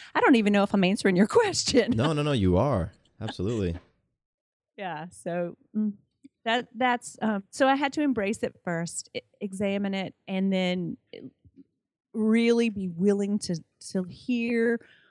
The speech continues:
Speaker 1: what I was telling myself so that I could, um, to, so then I could tell myself, I could judge whether what I was telling myself was true or not. And, and it wasn't. <laughs>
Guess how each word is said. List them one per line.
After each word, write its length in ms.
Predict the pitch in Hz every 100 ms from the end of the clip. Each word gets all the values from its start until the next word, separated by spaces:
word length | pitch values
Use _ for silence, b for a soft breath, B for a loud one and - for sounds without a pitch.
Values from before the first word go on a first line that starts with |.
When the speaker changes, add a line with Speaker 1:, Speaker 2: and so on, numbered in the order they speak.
| b
Speaker 1:
what 160 | 202 196
I 80 | 180
was 180 | 180
telling 380 | - 202 196 208
myself 680 | 202 202 - 175 160 160 165 -
so 340 | - - 180
that 260 | 175 165 -
I 140 | 165
could, 520 | 165 - 170 165 160 - -
um, 480 | 151 151 151 147 147 _ _ _ _ _ _ _ _
to, 180 | - 220 - - - -
so 160 | 240
then 400 | 196 220 226 220
I 60 | 196
could 160 | 190
tell 160 | 175 185
myself, 560 | 170 165 - 147 135 151 _ _ -
I 80 | 202
could 140 | 233
judge 340 | - 403 466 214
whether 260 | 208 196
what 180 | 190 208
I 60 | 202
was 140 | 202
telling 240 | - 190
myself 320 | 175 170 156 -
was 140 | -
true 260 | - 392 392
or 140 | 220
not. 320 | 143 - - - _ _ _ _ _ _ _ _ -
And, 280 | 220 214 -
and 140 | 214
it 80 | 202
wasn't. 380 | 240 415 - - _
<laughs> 180 | 220